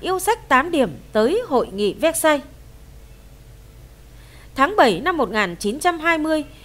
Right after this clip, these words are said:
Nguyễn Ái Quốc được đọc đề cương về vấn đề dân tộc và thuộc địa của Lenin và tư tưởng đó, người đã tìm ra con đường cứu nước đúng đắn cho dân tộc Việt Nam.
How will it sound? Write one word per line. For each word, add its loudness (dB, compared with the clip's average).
Nguyễn 0
Ái 0
Quốc 2
được 0
đọc 2
đề 4
cương 0
về 0
vấn -2
đề 4
dân 0
tộc 0
và -4
thuộc -4
địa 2
của -4
Lenin 2
và 4
tư -2
tưởng -2
đó, 0
người 4
đã -2
tìm -4
ra 2
con 0
đường 2
cứu 0
nước -2
đúng -4
đắn 0
cho 0
dân -2
tộc -2
Việt -6
Nam. -2